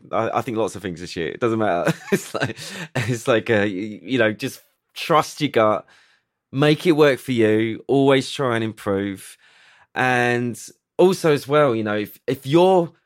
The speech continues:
really proud of what you create, um, that's gonna stand out to someone you're networking with. If you, if you got someone that's just trying to be all cool, like, barely,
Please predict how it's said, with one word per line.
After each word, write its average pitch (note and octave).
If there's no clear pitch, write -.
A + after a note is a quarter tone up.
really D#3
proud D3
of A#2
what B2
you A#2
create, A#2+
um, A2
that's D3+
gonna D3+
stand B2+
out G#2
to G#2+
someone G#2+
you're G#2
networking F2
with. E2
If -
you, D3+
if D3
you F#3
got F3+
someone E3+
that's B2
just -
trying B2
to G#2+
be A2+
all G#2+
cool, A2+
like, G2
barely, G#2